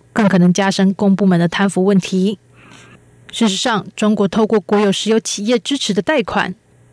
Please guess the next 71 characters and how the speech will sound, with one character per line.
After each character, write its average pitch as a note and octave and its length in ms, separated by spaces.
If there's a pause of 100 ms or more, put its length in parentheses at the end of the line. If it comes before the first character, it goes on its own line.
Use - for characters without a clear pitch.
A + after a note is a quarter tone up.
对 A3 100
产 G3 220
油 G3+ 100
国 G#3 140
纾 C#4 200
困 A#3 240 (220)
已 - 80
经 G#3+ 160
有 G3+ 80
长 F#3+ 220
久 G3+ 120
历 A3 180
史。 - 360 (800)
中 A3 140
国 G#3+ 100
过 A3 140
去 A3 160
多 G#3+ 220
次 A3+ 160
通 A3 200
过 A3 100
国 F#3+ 160
家 A3+ 140
控 C4 240
制 C4 100
的 G3 80
企 A#3+ 300
业 A#3+ 120
和 - 140
银 F#3+ 240
行， F#3+ 340 (200)
向 G3+ 220
安 F#3+ 180
哥 G3 140
拉、 F#3+ 280
委 F#3+ 120
内 G#3 180
瑞 G#3 160
拉 F#3+ 180
等 F#3 300
陷 A3 260
入 G3+ 120
经 G#3+ 180
济 G#3+ 140
困 B3 240
境 C#4 120
的 F3+ 120
产 D#3 240
油 E3+ 140
国 F#3+ 420
提 G3 140
供 G3 180
贷 A3 180
款， F3 300 (720)
这 G#3+ 120
些 A3 80
国 F#3+ 180
家 G#3 260
则 G3 260
以 G3 80
石 G3+ 260
油 G3+ 300
而 G3 100
非 A#3+ 140
现 C4+ 220
金 D#4 120
的 D4 100
形 F#3 220
式 G3 200
偿 F3+ 240
还。 F#3+ 360